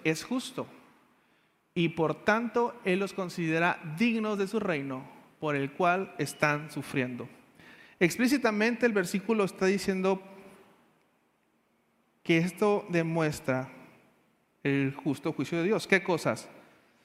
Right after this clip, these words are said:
La paciencia y la fe en todas las tribulaciones de ellos y la forma en la que están soportando, esta fe que está creciendo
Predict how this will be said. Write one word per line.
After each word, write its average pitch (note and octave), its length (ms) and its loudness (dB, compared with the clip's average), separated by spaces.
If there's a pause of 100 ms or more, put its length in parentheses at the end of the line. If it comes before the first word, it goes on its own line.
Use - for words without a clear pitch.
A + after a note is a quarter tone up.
(280)
La D3 120 4
paciencia B3+ 920 2 (220)
y E3+ 100 6
la D#3 160 4
fe A3 560 2
en D#3+ 140 -2
todas E3+ 600 0
las D#3 160 4
tribulaciones D#3+ 720 2
de D#3 160 4
ellos G#3+ 320 2
y G3+ 40 4
la D#3+ 160 6
forma F3+ 280 0
en F#3 60 2
la F3 140 4
que D#3+ 100 -2
están E3 280 0
soportando, E3+ 760 0 (400)
esta E3+ 340 4
fe G3+ 540 2
que - 80 0
está D#3+ 280 2
creciendo G#3+ 840 2